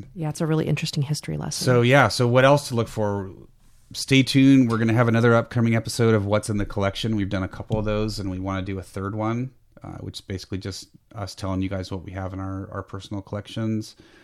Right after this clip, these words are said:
Speaker 2: Um, the one
Speaker 1: Those
Speaker 2: thing
Speaker 1: were really
Speaker 2: we
Speaker 1: popular.
Speaker 2: one thing we didn't announce today, we have to apologize, but due to the, the health and stuff, we didn't get the drawing done for our regrammers,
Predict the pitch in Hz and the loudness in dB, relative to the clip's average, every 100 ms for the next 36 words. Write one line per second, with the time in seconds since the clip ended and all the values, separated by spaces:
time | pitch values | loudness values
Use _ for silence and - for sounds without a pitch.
0 | _ - 98 95 92 92 - _ _ _ | _ -6 -4 -2 -2 -4 -8 _ _ _
1 | _ 107 113 202 262 240 202 - 202 202 | _ 0 4 6 6 6 6 4 0 2
2 | 143 139 - _ - 113 123 127 120 110 | 0 -2 -8 _ -6 2 6 8 6 4
3 | 107 110 107 107 110 - 104 101 95 113 | 2 2 4 2 0 0 0 0 0 2
4 | 110 117 104 104 101 101 101 98 98 95 | 2 2 -2 0 0 0 2 2 0 -4
5 | 101 92 98 104 98 98 95 98 92 98 | -6 -8 -4 -4 -2 -4 -4 -4 -2 0
6 | 101 95 90 - 98 90 - 95 90 104 | -2 -4 -6 -4 -2 -2 -2 -4 -4 -2
7 | 98 98 92 92 90 90 92 92 92 90 | -2 -2 -2 -6 -6 -6 -4 -2 -2 -2
8 | 90 87 - 92 87 87 87 87 90 107 | -2 -4 -6 -4 -4 -4 -6 -6 -2 -2
9 | 98 87 85 85 87 - | -2 -4 -4 -8 -10 -12